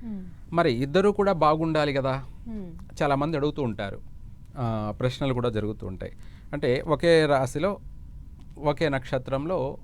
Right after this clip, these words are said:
Speaker 2: వంద మంది పుట్టారు. ఆ వంద మంది కూడాను అందరూ బాగున్నారా అంటే అందరూ ఒకే స్థాయిలో మహర్దశ కారకులై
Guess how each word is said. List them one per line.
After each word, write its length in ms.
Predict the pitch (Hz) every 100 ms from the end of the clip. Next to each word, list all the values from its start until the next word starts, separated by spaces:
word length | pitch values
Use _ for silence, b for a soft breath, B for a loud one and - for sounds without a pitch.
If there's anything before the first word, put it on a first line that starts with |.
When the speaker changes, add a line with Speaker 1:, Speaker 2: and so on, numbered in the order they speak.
| - - - - -
Speaker 2:
వంద 220 | 170 151
మంది 260 | 139 131 147
పుట్టారు. 440 | 110 - 101 - - - - - - B B B - 147
ఆ 60 |
వంద 260 | 143 131 185
మంది 300 | 190 175 160
కూడాను 720 | - 147 139 147 160 131 175 - - - B B B B B B - - - - - - - 135
అందరూ 360 | 160 190 208
బాగున్నారా 760 | 160 143 165 170 160 147 147 147 - - - -
అంటే 180 | 147 156
అందరూ 340 | 139 147 175
ఒకే 240 | 143 160 165
స్థాయిలో 760 | - 147 143 160 120 127 165 -
మహర్దశ 580 | 139 123 139 151 139 131
కారకులై 580 | 131 123 127 127 135